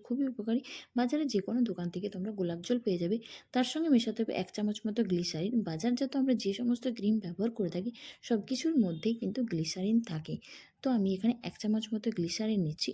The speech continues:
এর সঙ্গে ব্যবহার করব আমি ভিটামিন ই ক্যাপসুল। মেডিকেল শপে গেলে তোমরা ভিটামিন ই ক্যাপসুল কিন্তু খুব সহজেই পেয়ে যাবে। আমি এখানে দুটো ভিটামিন ই ক্যাপসুল প্রথমে মেশাচ্ছি। এরপর আমি এর সঙ্গে আরও দুটো ভিটামিন ই ক্যাপসুল মিশিয়ে নেব।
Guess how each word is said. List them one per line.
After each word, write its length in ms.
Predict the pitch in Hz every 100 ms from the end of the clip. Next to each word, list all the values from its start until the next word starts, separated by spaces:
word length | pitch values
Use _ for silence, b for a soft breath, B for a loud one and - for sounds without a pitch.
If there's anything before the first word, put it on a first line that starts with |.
| -
এর 160 | 220 226
সঙ্গে 240 | 294 330
ব্যবহার 340 | 277 170 170 196
করব 260 | 190 165 160
আমি 180 | 165 240 B B B 202
ভিটামিন 420 | 202 247 254 277 -
ই 100 | 214 -
ক্যাপসুল। 380 | 160 - - 311 -
মেডিকেল 460 | 196 180 202 196 220 226
শপে 340 | - 160 - 302 _
গেলে 200 | 165 170 185
তোমরা 260 | 170 202 277
ভিটামিন 320 | 190 165 156
ই 80 | 156
ক্যাপসুল 280 | 151 - 196
কিন্তু 180 | 185 190
খুব 140 | - 233
সহজেই 380 | 196 175 190 262
পেয়ে 160 | 208 175
যাবে। 160 | 190 - B B B
আমি 140 | 247 269
এখানে 200 | 262 269
দুটো 220 | 240 185 202
ভিটামিন 360 | 185 185 185 190
ই 80 |
ক্যাপসুল 340 | 190 185 - 220
প্রথমে 300 | - - 240
মেশাচ্ছি। 480 | 262 202 180 - - 320 _ _ _ _ _ _ _ _ -
এরপর 280 | 247 254 330
আমি 160 | 254 226
এর 140 | - -
সঙ্গে 180 | 233 254 -
আরও 180 | 196 220
দুটো 200 | 214 220
ভিটামিন 360 | 214 185 180 185 190
ই 20 |
ক্যাপসুল 340 | 185 175 - 285
মিশিয়ে 320 | 185 - 170
নেব। 120 | 160